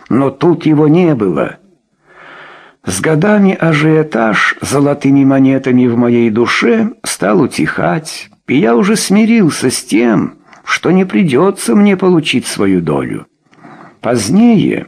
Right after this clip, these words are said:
мне пришла мысль поехать туда, где мы уничтожили партизанский отряд и их лагерь. Нашёл я то место,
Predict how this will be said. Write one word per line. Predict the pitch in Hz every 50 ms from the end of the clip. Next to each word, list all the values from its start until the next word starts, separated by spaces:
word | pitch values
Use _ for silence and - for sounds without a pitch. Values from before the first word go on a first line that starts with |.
| - -
мне | - - - 139 202 226
пришла | 220 208 214 190 - - 196 214 226
мысль | 214 208 208 170 107 92 - - - 67 60 - - _ - - - - - - _ _
поехать | - 69 120 170 214 202 - 180 180 175 -
туда, | 165 156 143 175 202 202
где | 175 147 160 180
мы | 180 180 202
уничтожили | 330 - 170 175 170 175 170 - - - - 226 208 175 147 120 127 120 110
партизанский | 107 - 107 104 104 - 110 104 113 120 110 101 95 - - - 107 107 110
отряд | 107 - - 202 208 196 190 -
и | - 262 185 185
их | 170 - -
лагерь. | 170 170 175 127 87 76 - - - - - _ _ _ _ _ _ - - - - - - _ -
Нашёл | 82 147 185 185 - - - 160 175 175 165
я | 170 165 160
то | 160 165 156 151
место, | 143 139 135 117 98 - - - - 76 71 60 -